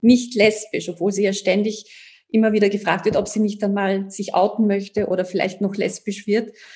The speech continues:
Ähm, das ist ja auch so eine ganz eigenartige quasi Übertragung, die da, die, die sie auch im Buch immer wieder thematisieren.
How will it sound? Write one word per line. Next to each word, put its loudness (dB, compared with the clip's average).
Ähm, 2
das -2
ist 0
ja 4
auch -4
so -2
eine 0
ganz -4
eigenartige -2
quasi 0
Übertragung, 2
die -4
da, 0
die, 8
die 4
sie 6
auch 4
im 2
Buch 0
immer 2
wieder -4
thematisieren. -8